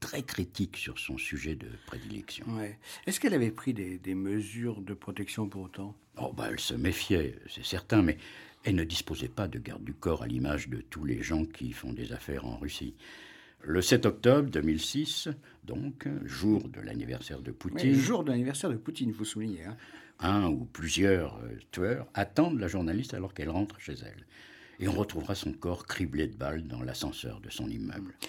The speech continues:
Speaker 2: Oui, et la nouvelle provoque un, une vague d'indignation dans, dans le monde entier, hein.
Speaker 1: Et bien sûr, le Kremlin et Poutine sont montrés du doigt.
Speaker 2: Ah oui, selon l'adage, à, à qui profite le crime, hein.
Speaker 1: Naturellement,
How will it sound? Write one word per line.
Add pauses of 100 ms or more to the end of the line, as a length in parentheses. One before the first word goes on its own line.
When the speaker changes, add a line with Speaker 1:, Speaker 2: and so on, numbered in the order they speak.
(140)
Speaker 2:
Oui,
et
la
nouvelle
provoque
un, (180)
une
vague
d'indignation
dans,
dans
le
monde
entier,
hein. (220)
Speaker 1:
Et
bien
sûr,
le
Kremlin
et
Poutine
sont
montrés
du
doigt.
Speaker 2:
Ah
oui,
selon
l'adage,
à,
à
qui
profite
le
crime,
hein.
Speaker 1:
Naturellement,